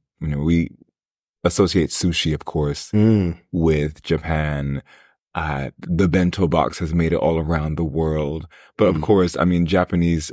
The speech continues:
Speaker 1: food and, uh, cuisine is so vast and varies in style. And for, I feel like it has different purposes for different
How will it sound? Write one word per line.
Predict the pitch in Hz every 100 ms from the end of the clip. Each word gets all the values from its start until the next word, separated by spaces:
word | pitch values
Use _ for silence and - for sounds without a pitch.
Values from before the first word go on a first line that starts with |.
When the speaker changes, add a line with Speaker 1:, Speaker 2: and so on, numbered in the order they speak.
| -
Speaker 1:
food | - 90 85 80 -
and, | - -
uh, | -
cuisine | - 92 76 87 85 78 80
is | 82 78 76
so | - 90
vast | 73 78 82 80 73 - - _ - - -
and | 80 73
varies | 80 82 85 78
in | 73
style. | - - 78 78 78 73 71
And | 64 76 73
for, | - - -
I | -
feel | -
like | 85 85
it |
has | 82 80 76 - _ _ _ -
different | 98 92 76
purposes | - 98 98 82 80 76 - - -
for | _ 95 87
different | 78 98 - 90